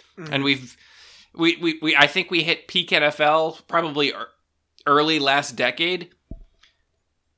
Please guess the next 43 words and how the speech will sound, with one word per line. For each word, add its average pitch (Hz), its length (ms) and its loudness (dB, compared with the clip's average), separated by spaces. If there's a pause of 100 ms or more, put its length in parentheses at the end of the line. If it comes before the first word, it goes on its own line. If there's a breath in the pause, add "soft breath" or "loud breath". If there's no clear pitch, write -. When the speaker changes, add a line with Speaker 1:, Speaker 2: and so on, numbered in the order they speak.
(480)
Speaker 2:
but 139 240 4
we're 143 140 0
still 170 440 2
a 143 60 4
little 147 220 -2
too 151 200 -4
far 127 280 0
away 110 540 0 (340 soft breath)
from 123 280 -2
the 123 80 2
N 127 100 4
F 123 120 2
L 127 160 4
being 117 280 -2
genuinely 120 760 0
in 104 140 -8
trouble. - 540 -8
Speaker 1:
Yeah, 156 420 0
well, 180 240 8
especially 180 480 0
since 165 220 -8
we 160 80 -6
got 143 240 0
so 139 200 -10
many 131 260 -12 (160)
promising, 135 640 -8
like, 117 300 -12
youngsters. 127 640 -10
Like, 120 160 -12
the 147 80 -8
new 156 200 -8
generation 135 560 -4
of 104 80 -20
the 110 120 -12
N 107 80 -14
F 107 160 -18
L 104 160 -8
looks 104 280 -14
really, 120 460 -12
really 113 260 -12
good, 104 420 -14 (300)
you 110 140 -18
know 107 240 -10